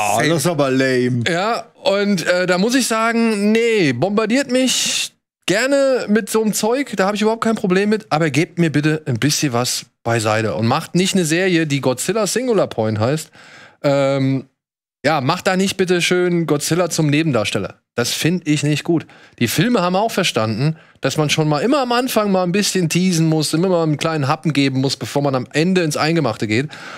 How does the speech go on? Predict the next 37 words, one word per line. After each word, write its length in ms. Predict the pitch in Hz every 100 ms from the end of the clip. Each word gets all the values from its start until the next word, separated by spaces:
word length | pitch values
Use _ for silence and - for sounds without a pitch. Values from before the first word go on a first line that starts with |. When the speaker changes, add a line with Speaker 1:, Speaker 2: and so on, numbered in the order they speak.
| -
Speaker 3:
Und 160 | - 117
das 120 | 110
macht 280 | 117 180 -
diese 180 | 175 143
Serie 360 | 113 147 175
halt 200 | 143 151 - _
nicht. 420 | 120 135 - - - - -
Herr 120 | -
Buttgereit 640 | 123 330 254 156 117 - - -
hat 160 | 165
mich 100 | 165
in 60 | 165
unserem 480 | 156 143 131 117 113
Kino 200 | 147 135
Plus 220 | 190 202
Spezial, 600 | - 170 165 160 160 165 - _
Kong 220 | - 143 147
versus 220 | 139 131
Godzilla 300 | 131 156 143
oder 80 | 117
Godzilla 260 | 117 143
versus 220 | 127 110
Kong, 260 | - 139 147 - - - -
hat 100 | 143
er 60 |
mich 100 | 156
schon 140 | 170 156
vorgewarnt, 560 | 170 180 131 113 107
dass 160 | 120 -
die 100 | 127
Screentime 460 | - 156 175 165
von 160 | 143 135
Godzilla 420 | 131 - 160 151
extrem 460 | - - - 143 143
gering 240 | 120 131
ist. 280 | 120 - - - - - - _ _ -
Aber 680 | 123 135 135 135 135 135